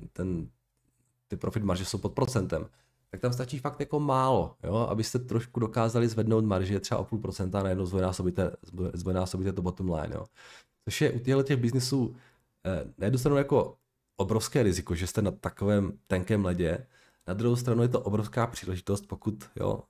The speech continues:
jste schopni to nějak tweaknout a, a trošku zefektivnit a najednou prostě bu-, máte dvojnásobný zisk, jo. Takže tohle je jako, jo,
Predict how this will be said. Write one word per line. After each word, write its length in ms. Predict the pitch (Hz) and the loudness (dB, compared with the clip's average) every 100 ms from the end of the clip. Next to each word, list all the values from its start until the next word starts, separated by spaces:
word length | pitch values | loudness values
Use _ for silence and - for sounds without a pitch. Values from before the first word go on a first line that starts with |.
| _ | _
jste 160 | - 104 | -8 -8
schopni 300 | - 107 104 | -6 -4 -2
to 100 | 104 | 2
nějak 220 | 110 110 | 0 0
tweaknout 520 | 95 92 98 98 104 - | -6 -2 0 0 -2 -6
a, 320 | 87 87 90 - _ _ _ _ - | -2 -2 -4 -10 _ _ _ _ -4
a 320 | 87 87 87 | 0 2 0
trošku 240 | 101 - | -2 0
zefektivnit 500 | 107 98 101 98 104 | 0 0 -2 0 2
a 60 | 92 | 2
najednou 280 | 90 90 90 | 2 0 -2
prostě 280 | 92 - | -6 -6
bu-, 180 | 87 92 | -2 0
máte 280 | 90 82 92 | 0 0 -2
dvojnásobný 480 | 85 85 82 87 87 | -2 -2 -2 -2 -2
zisk, 300 | 80 69 - | -2 -8 -8
jo. 160 | 78 - _ _ _ _ _ _ | -8 -8 _ _ _ _ _ _
Takže 600 | - 82 95 98 98 95 - - 62 - - | -4 -2 2 2 4 2 -2 -12 -18 -16 -2
tohle 260 | 101 131 | 2 6
je 440 | 170 147 92 82 90 _ _ | 8 8 6 0 -12 _ _
jako, 160 | - - - - _ _ _ _ _ _ - | -8 -8 -8 -18 _ _ _ _ _ _ 0
jo, 320 | - - 165 | 2 2 -6